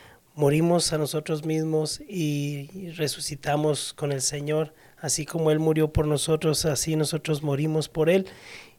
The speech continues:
Y es algo, como les decía, es algo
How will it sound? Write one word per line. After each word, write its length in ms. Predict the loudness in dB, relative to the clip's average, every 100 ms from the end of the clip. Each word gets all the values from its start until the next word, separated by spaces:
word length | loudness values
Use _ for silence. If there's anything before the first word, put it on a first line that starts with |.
| -6
Y 840 | -2 0 0 0 -4 -10 -16 -20 -10
es 340 | -2 0 4
algo, 1080 | 6 6 6 8 8 10 10 8 8 4 -4 _ _
como 160 | -4 -2
les 160 | 0
decía, 680 | -2 -2 2 6 8 8 4
es 200 | 2 4
algo 580 | 4 4 4 6 4